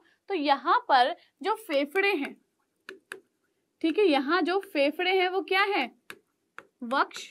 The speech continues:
भाग में अंडाकार, ठीक है,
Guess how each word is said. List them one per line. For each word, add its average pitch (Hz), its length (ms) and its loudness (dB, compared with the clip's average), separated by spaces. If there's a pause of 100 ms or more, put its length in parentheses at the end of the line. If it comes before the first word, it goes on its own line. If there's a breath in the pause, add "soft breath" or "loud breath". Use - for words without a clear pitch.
(1200)
भाग 247 580 -2
में 330 300 0 (2250)
अंडाकार, 349 800 0 (1400)
ठीक 311 180 -4
है, 466 120 -2